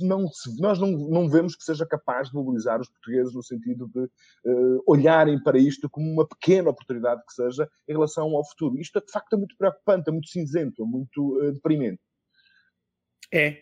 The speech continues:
Speaker 2: é. O, tu falaste no meu discurso do dez de junho e eu, hum,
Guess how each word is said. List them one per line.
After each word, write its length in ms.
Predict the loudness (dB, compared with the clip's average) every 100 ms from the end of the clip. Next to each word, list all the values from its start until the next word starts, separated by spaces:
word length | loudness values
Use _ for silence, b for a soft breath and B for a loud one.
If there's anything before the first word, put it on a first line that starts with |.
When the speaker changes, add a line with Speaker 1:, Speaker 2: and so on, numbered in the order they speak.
| _ -6
Speaker 2:
é. 240 | -4 -4 -6 _ _ _ B B B
O, 500 | 0 2 2 0 -4 -6
tu 100 | -2
falaste 360 | 4 4 6
no 80 | 6
meu 120 | 6
discurso 340 | 4 2 0 0
do 100 | 0
dez 200 | 4 4
de 60 | 2
junho 380 | 2 2 2
e 140 | 2 0
eu, 240 | -2 -6 -12 b b b -8
hum, 420 | -8 -6 -10